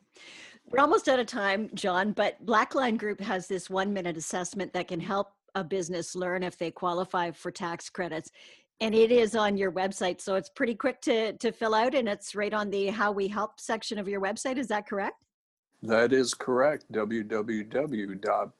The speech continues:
Speaker 2: blackline G R P dot com backslash how dash we dash help. And, uh, I would be more than happy to talk to anyone and just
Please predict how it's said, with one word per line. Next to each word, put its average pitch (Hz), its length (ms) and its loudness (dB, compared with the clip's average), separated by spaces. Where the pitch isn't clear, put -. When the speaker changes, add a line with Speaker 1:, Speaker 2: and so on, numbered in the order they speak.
Speaker 2:
blackline 110 920 -2
G 113 320 -6
R 104 320 -4
P 139 380 -4
dot 104 360 -2
com 135 480 -8
backslash 113 800 -2
how 113 440 0
dash 113 520 -4
we 117 360 -4
dash 127 520 -2
help. 156 360 0
And, 110 460 -2
uh, 107 200 2
I 127 80 2
would 123 240 2
be 110 140 -4
more 110 300 -2
than 117 160 -4
happy 120 360 -4
to 131 100 -4
talk 110 320 -6
to - 180 -14
anyone 170 600 -2
and 113 340 -6
just 117 280 -4